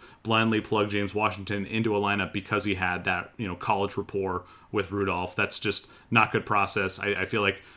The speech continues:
um, it was smart to kind of fade that offense in general just to kind of gather more data this week. And, uh, I mean, the data we gathered wasn't great, but, um, as we talked about earlier, maybe it was partially based on the Niners defense.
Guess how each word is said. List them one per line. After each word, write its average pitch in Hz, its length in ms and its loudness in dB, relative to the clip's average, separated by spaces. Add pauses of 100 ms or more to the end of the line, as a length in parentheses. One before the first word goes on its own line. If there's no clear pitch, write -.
(120)
um, 92 420 -2
it 107 100 -2
was 104 140 -2
smart 113 300 0
to 107 100 0
kind 104 200 0
of 95 160 0 (280)
fade 117 400 2
that 110 320 6
offense 110 380 0
in 104 100 0
general 107 320 2
just 98 160 -8
to 104 80 -4
kind 98 160 -2
of 92 60 -2
gather 98 220 2
more 104 180 0
data 101 240 4
this 123 200 0
week. 135 320 0
And, 92 460 -2
uh, - 20 -8 (320)
I 95 60 -6
mean, 95 180 -2
the 98 200 -2 (200)
data 147 220 6
we 165 100 -2
gathered 156 300 2
wasn't 135 280 2
great, 135 320 2
but, 95 260 -2
um, 90 180 -4
as 110 160 -2
we 113 60 -2
talked 107 200 -2
about 101 160 -2
earlier, 95 240 0
maybe 190 260 2
it 170 60 4
was 143 220 0
partially 123 680 2
based 98 280 2
on 98 100 -4
the 92 60 -6
Niners 92 260 -4
defense. 87 480 -6